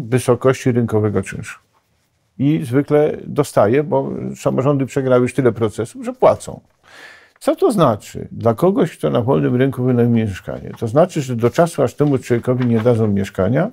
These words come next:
on ma zagwarantowany dochód. Czyli jest w uprzywilejowanej sytuacji, ponieważ dzisiaj jest tak, że, że mamy taki kryzys na rynku, zwłaszcza tym pracowniczym.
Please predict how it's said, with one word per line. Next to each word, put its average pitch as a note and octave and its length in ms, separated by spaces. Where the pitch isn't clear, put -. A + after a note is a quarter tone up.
on D#3+ 160
ma D3+ 120
zagwarantowany B2+ 880
dochód. G#2+ 460
Czyli F3 200
jest D3+ 140
w D#3 40
uprzywilejowanej D3 800
sytuacji, - 680
ponieważ D#3+ 420
dzisiaj A#2+ 600
jest - 300
tak, - 360
że, G#2+ 280
że A2 120
mamy C3 200
taki C#3+ 240
kryzys A#2 640
na G#2+ 140
rynku, A2 380
zwłaszcza G#2 360
tym G#2 180
pracowniczym. A2+ 920